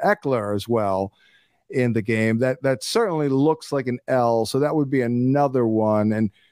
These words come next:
you know, maybe the Jags start really running away from them, and then it's on to twenty twenty-four, because Derrick Henry will not be back,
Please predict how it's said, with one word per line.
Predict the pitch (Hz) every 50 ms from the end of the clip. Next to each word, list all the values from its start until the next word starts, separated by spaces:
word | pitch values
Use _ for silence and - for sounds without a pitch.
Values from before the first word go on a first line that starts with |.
| _ _ _
you | - 123
know, | 110 110
maybe | 113 127 139 139
the | 127 110 107
Jags | 104 104 - 135 131 127 127 127 123 117 -
start | - - - 127 120 113 110 110 - - _ _ _ _ _ _ -
really | 135 139 127 127 120 117
running | 107 110 120 123 123 120 117
away | 110 107 117 120 123 123 120
from | 113 - 120 113 113
them, | 110 107 104 104 107 113 117
and | 110 104 101 95 - _ _ _ _ _ _ _ _ _ _ _ _ _ _ _ _ _ - 101
then | 117 113 120 127 131
it's | 135 123 110 - - - - -
on | - 131 135 139 139 135
to | 127
twenty | - - - 135 135 131
twenty-four, | 120 - 127 127 123 110 - 123 131 139 113 87 80 - -
because | - 117 104 - 113 110 104 -
Derrick | - 120 113 110 107 -
Henry | - 139 147 143 135 123 123 120
will | 113 113 117 117
not | 117 113 117 113 -
be | 131 127 120
back, | 104 135 156 160 143 135 131 131 - - -